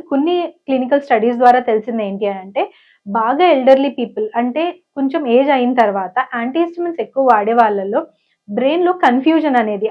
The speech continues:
అంటే ఒకదానికి ఒకటి తేడా తెలుసుకోకపోవడం, కన్ఫ్యూజన్ ఆస్పెక్ట్ కూడా పెరుగుతుంది అనేది స్టడీస్ లో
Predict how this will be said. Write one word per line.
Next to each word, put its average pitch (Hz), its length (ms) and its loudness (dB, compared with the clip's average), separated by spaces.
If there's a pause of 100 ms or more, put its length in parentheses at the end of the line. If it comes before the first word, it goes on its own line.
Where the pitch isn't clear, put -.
అంటే 247 180 -4 (160)
ఒకదానికి 294 460 0
ఒకటి 269 260 -6
తేడా 262 300 4
తెలుసుకోకపోవడం, 247 760 -2 (100)
కన్ఫ్యూజన్ 277 600 -2
ఆస్పెక్ట్ 240 420 -12
కూడా 226 160 2 (420)
పెరుగుతుంది 277 540 0 (100)
అనేది 202 380 -6
స్టడీస్ 233 360 -2
లో 302 40 4